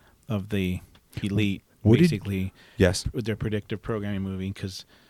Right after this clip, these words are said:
Speaker 1: I mean, there's a combination of things they're gonna use with the weapon warfare.
Speaker 2: Right.
Speaker 1: They're gonna do a cyber attack, and then, of course, blame it on our convenient enemies at the time.
Speaker 2: Right.
Speaker 1: And then when the lights go out,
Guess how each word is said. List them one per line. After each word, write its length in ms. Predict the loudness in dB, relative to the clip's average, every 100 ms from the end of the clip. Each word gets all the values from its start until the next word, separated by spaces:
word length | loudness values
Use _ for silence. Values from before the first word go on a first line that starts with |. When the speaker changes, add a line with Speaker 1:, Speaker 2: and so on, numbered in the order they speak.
| _ -4
Speaker 1:
I 40 |
mean, 120 | 0 0
there's 160 | -2
a 40 | -4
combination 680 | -2 0 2 2 0 0 -4
of 100 | -2
things 200 | -2 -2
they're 80 | -4
gonna 160 | -2
use 240 | -2 -4 -8
with 100 | -8
the 100 | -6
weapon 360 | -4 -4 -2
warfare. 640 | -2 -4 -6 -6 -4 -6 -6 -2
Speaker 2:
Right. 240 | 0 0 -6
Speaker 1:
They're 200 | -6 -4
gonna 240 | -2 -2 -2
do 160 | -2
a 20 | -4
cyber 360 | -2 -2 0
attack, 540 | -2 -4 -4 -4 -6 -10
and 160 | -4 -2
then, 200 | -2 -2
of 120 | -4
course, 240 | -6 -6 -4
blame 240 | -4 -2
it 80 | -2
on 240 | -2 -2 -4
our 120 | -8 -6
convenient 540 | 0 2 4 4 4
enemies 380 | 4 4 4 2
at 100 | -4
the 60 |
time. 520 | -4 -4 -2 0 -2 0
Speaker 2:
Right. 600 | 6 8 8 8 4 0 0
Speaker 1:
And 180 | 4 4
then 220 | 4 2
when 100 | 2
the 80 | 4
lights 300 | 6 6 4
go 200 | 4 6
out, 280 | 8 6